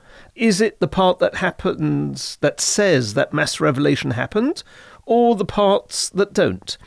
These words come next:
In other words, is it the wrappers and the, like, the whipped cream, or is it the actual cake? Let's put this in practical terms. Let's say he came up with ten out of six hundred and thirteen commandments, which, just by the way, was one of those ten circumcision, 'cause if it wasn't,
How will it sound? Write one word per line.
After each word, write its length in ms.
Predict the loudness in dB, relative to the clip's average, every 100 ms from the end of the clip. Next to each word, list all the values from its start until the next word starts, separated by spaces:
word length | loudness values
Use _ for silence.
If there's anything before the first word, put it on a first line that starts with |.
| -20 -20 -12
In 100 | -2
other 120 | 0 2
words, 260 | 2 2 -2
is 180 | -2
it 100 | 0
the 100 | 0
wrappers 520 | 2 2 0 -2 0 0
and 160 | -2
the, 60 | -2
like, 200 | -2 -2
the 80 | -2
whipped 340 | -2 -6 -16
cream, 460 | 0 2 2 -2 -8 _ -20 -20
or 260 | -4 0 2
is 140 | 0
it 80 | -2
the 120 | -4
actual 340 | -4 -6 -8 -8
cake? 360 | -8 -10 -14 -20 -20 -20 -20 -20 -16 -4
Let's 200 | -4 -2
put 100 | -4
this 80 | -2
in 60 |
practical 340 | 0 -2 -4 -4
terms. 300 | -2 0 0
Let's 160 | 2
say 80 | 2
he 140 | 0
came 200 | 0 0
up 120 | 2 2
with 100 | -2
ten 280 | 0 0 0
out 220 | -2 0
of 80 | -2
six 200 | -2 0
hundred 280 | 0 0 0
and 100 | 2
thirteen 340 | 0 2 0
commandments, 640 | 2 2 0 -4 -6 -8 -10 -20 -2
which, 280 | 0 0 -2
just 180 | -4 0
by 140 | 2
the 100 | 4
way, 140 | 2
was 240 | 2 0 -2
one 220 | 0 0
of 80 | 2
those 180 | 2 2
ten 240 | 0 0
circumcision, 680 | -2 -4 -4 -2 -2 -2 -4 -8 -20 -10
'cause 120 | -6
if 100 | -6
it 140 | -8 -6
wasn't, 540 | -2 -2 -2 -4 -8